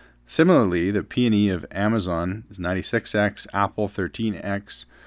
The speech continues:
Microsoft thirty-seven X, Facebook thirty-two X,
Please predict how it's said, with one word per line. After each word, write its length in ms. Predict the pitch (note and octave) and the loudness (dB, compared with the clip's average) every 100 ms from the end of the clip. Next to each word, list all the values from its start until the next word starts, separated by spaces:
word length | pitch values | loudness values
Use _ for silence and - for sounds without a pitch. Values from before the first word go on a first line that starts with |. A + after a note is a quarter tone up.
| - | -12
Microsoft 640 | - G#2 G#2 - - G2 F#2 | -2 -2 -2 -4 0 0 0
thirty-seven 600 | - F2+ E2+ - A2 G#2+ | -4 -6 -6 -2 0 0
X, 460 | F#2+ G2 G2 - - - | -2 -4 -4 -8 -10 -10
Facebook 540 | - G2 - F#2+ F2 | -4 -4 -4 -6 -6
thirty-two 600 | - G2 E2+ F#2 - A#2 | -6 -6 -6 -6 -2 2
X, 380 | G#2+ G#2+ - | 2 0 -6